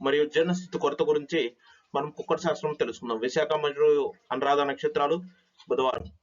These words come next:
ఈ వీడియో యొక్క ప్రధాన లక్ష్యం సాంస్కృతిని పరిచయం చేయడం, జూదానికి కాదు. విశాఖ నక్షత్రం పదహారు పన్నెండు రెండు వేల ఇరవై ఐదు మధ్యాహ్నం మూడు గంటల పదకొండు నిమిషాల నుండి పదిహేడు పన్నెండు రెండు వేల ఇరవై ఐదు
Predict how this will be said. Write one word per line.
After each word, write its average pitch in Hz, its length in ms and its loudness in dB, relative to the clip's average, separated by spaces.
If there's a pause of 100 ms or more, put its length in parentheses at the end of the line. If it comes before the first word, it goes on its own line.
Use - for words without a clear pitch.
(580)
ఈ 147 80 -6
వీడియో 196 260 12
యొక్క 185 180 4
ప్రధాన 143 280 4
లక్ష్యం 190 400 0 (240)
సాంస్కృతిని 185 580 2
పరిచయం 151 380 -2
చేయడం, 170 320 4 (320)
జూదానికి 160 480 4
కాదు. 104 180 0 (1700)
విశాఖ 190 300 12
నక్షత్రం - 460 6 (120)
పదహారు 185 380 4
పన్నెండు 147 500 2
రెండు 117 180 2
వేల 120 180 2
ఇరవై 127 160 4
ఐదు 180 320 2 (400)
మధ్యాహ్నం 180 400 2
మూడు 165 240 4
గంటల 170 260 2
పదకొండు 151 380 0
నిమిషాల 156 320 0
నుండి 151 360 2 (400)
పదిహేడు 190 540 4
పన్నెండు 165 380 2
రెండు 139 200 2
వేల 156 160 4
ఇరవై 143 180 4
ఐదు 170 440 2